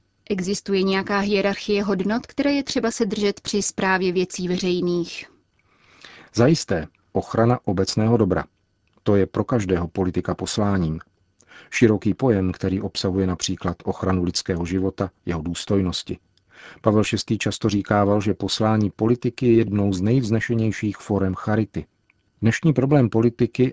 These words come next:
Speaker 2: a nemluvím jenom o Itálii, ale o všech zemích, protože problém je celosvětový, spočívá v tom, že byla znehodnocena, zničila ji korupce a úplatky. Přichází mi na mysl jeden dokument, který vydali francouzští biskupové před patnácti lety.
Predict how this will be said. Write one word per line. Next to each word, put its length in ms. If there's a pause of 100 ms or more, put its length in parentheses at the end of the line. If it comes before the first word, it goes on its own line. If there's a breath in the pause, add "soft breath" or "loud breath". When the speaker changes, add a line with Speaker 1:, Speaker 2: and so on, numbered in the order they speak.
Speaker 2:
a 120
nemluvím 480
jenom 280
o 180
Itálii, 580
ale 160
o 80
všech 280
zemích, 400
protože 380
problém 420
je 80
celosvětový, 760 (500 loud breath)
spočívá 500
v 60
tom, 240
že 100
byla 240
znehodnocena, 800 (320)
zničila 540
ji 80
korupce 540
a 100
úplatky. 640 (800 loud breath)
Přichází 500
mi 120
na 100
mysl 300
jeden 260
dokument, 480
který 300
vydali 280
francouzští 600
biskupové 580
před 200
patnácti 560
lety. 280